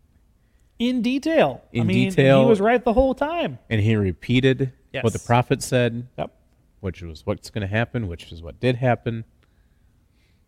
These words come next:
Speaker 2: And here we are today talking about the same thing.
Speaker 1: <laughs> Right.
Speaker 2: Like, and we still don't get it.
Speaker 1: Oh, yeah. No.
Speaker 2: You know?
Speaker 1: Nope. Even people of faith,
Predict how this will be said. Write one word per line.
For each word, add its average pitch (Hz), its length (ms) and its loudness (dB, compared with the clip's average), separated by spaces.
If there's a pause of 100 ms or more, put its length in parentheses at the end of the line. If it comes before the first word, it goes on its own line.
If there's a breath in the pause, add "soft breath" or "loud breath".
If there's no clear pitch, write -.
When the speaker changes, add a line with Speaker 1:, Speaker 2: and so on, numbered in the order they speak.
(640)
Speaker 2:
And 104 100 -8
here 104 160 2
we 113 100 2
are 110 100 2
today 92 320 -4
talking 95 240 -8
about 95 160 -4
the - 60 -20
same 95 200 -4
thing. 87 340 -10
Speaker 1:
<laughs> - 40 -18 (340 loud breath)
Right. 127 360 -8 (1700)
Speaker 2:
Like, 117 320 -4 (1400 soft breath)
and 123 80 -14
we 117 80 -10
still 143 220 -2
don't 110 180 -6
get 85 160 -8
it. 76 100 -16 (380)
Speaker 1:
Oh, - 80 -10
yeah. - 200 -16 (220)
No. - 80 -20 (360)
Speaker 2:
You 107 100 -10
know? 101 200 -10 (200)
Speaker 1:
Nope. 123 160 -16 (1040)
Even 214 340 -4
people 190 340 -6
of 160 120 -4
faith, - 580 -18